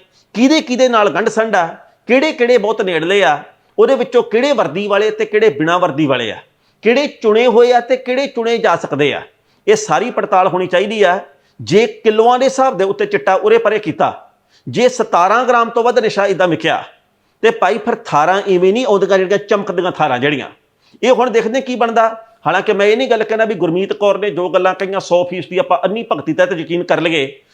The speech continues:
ਗੁਰਮੀਤ ਕੌਰ ਦੇ ਦੋਸ਼ ਬਹੁਤ ਵੱਡੇ ਆ। ਉਹਨੇ ਇਹ ਗੱਲ ਕਹੀ ਹੈ ਜੀ ਕਿ ਮੈਂ ਤਾਂ ਪੰਜਾਬ ਦੀ ਪੁਲਿਸ ਦੇ ਮੂਹਰੇ ਹੱਥ ਜੋੜ ਜੋੜ ਕੇ ਮਰ ਗਈ ਵੀ ਭਾਈ ਮੇਰਾ ਘਰ ਬਚਾਇਆ ਜਾਵੇ ਤੇ ਮੇਰੇ ਘਰ ਵਾਲਾ ਇਹਦੇ ਨਾਲ ਰਹਿੰਦਾ ਤੇ ਉਹ ਵੀ ਚਿੱਟਾ ਵੇਚਦਾ ਤੇ ਇਹ ਵੀ ਚਿੱਟਾ ਵੇਚਦੀ ਆ।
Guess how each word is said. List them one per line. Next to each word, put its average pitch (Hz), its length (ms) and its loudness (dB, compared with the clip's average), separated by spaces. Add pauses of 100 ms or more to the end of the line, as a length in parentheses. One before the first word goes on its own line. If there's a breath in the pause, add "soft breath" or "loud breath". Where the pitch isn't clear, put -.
(160 soft breath)
ਗੁਰਮੀਤ 180 480 2
ਕੌਰ 220 260 0
ਦੇ 226 120 2
ਦੋਸ਼ 156 260 -2
ਬਹੁਤ 208 220 0
ਵੱਡੇ 185 300 0
ਆ। 202 120 0 (500)
ਉਹਨੇ 233 220 2
ਇਹ 233 60 -2
ਗੱਲ 208 160 2
ਕਹੀ 214 200 0
ਹੈ 233 60 2
ਜੀ 269 80 -2
ਕਿ 262 140 0
ਮੈਂ 185 200 0
ਤਾਂ 220 160 2
ਪੰਜਾਬ 170 440 2
ਦੀ 214 120 -8
ਪੁਲਿਸ 196 280 -4
ਦੇ 196 120 0
ਮੂਹਰੇ 202 240 2 (120)
ਹੱਥ 147 220 -2
ਜੋੜ 214 200 4
ਜੋੜ 220 200 2
ਕੇ 220 120 -2
ਮਰ 208 140 2
ਗਈ 156 220 -2 (460)
ਵੀ 220 100 2
ਭਾਈ 196 280 0
ਮੇਰਾ 220 300 2
ਘਰ 156 140 0
ਬਚਾਇਆ 180 380 0
ਜਾਵੇ 180 280 2
ਤੇ 254 140 0
ਮੇਰੇ 214 240 0
ਘਰ 185 180 0
ਵਾਲਾ 151 220 2
ਇਹਦੇ 190 220 0
ਨਾਲ 147 220 2
ਰਹਿੰਦਾ 185 220 0
ਤੇ 233 140 0
ਉਹ 208 180 4
ਵੀ 269 120 -2
ਚਿੱਟਾ 220 280 0
ਵੇਚਦਾ 196 320 -2
ਤੇ 240 120 0
ਇਹ 240 120 -2
ਵੀ 277 100 0
ਚਿੱਟਾ 214 240 -2
ਵੇਚਦੀ 147 360 -2
ਆ। 110 80 -6